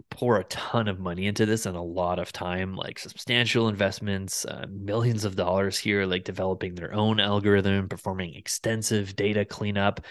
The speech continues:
But because of G P T now, and, um,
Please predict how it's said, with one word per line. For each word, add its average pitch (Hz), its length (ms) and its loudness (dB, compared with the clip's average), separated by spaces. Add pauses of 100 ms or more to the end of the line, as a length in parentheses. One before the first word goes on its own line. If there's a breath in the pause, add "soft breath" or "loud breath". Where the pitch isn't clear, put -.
(400 loud breath)
But 110 260 6 (180)
because 117 720 0
of 95 160 -4
G 95 140 -2
P 90 160 -8
T 95 240 -6
now, 87 480 -4
and, 123 480 -6 (440 loud breath)
um, 90 440 -2